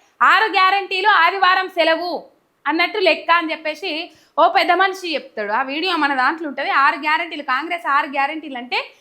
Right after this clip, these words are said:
ఆదివారం సెలవు అన్నట్టు లెక్క. రైట్, ఒకసారి ఆరు గ్యారంటీలు. మహాలక్ష్మి పథకం. ఈ మహాలక్ష్మి పథకం కింద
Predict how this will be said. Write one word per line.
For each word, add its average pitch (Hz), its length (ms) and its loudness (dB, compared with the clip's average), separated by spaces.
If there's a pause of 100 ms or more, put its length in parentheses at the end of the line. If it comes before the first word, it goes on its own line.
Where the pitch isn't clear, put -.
(180)
ఆదివారం 370 580 4
సెలవు 330 280 0
అన్నట్టు 285 360 0
లెక్క. 339 320 -2 (600)
రైట్, 415 240 2
ఒకసారి 392 400 0
ఆరు 339 240 4
గ్యారంటీలు. 294 720 0 (260)
మహాలక్ష్మి 392 720 2
పథకం. 277 380 -6 (540)
ఈ 381 120 2
మహాలక్ష్మి 427 720 2
పథకం 359 400 -6
కింద 330 260 -6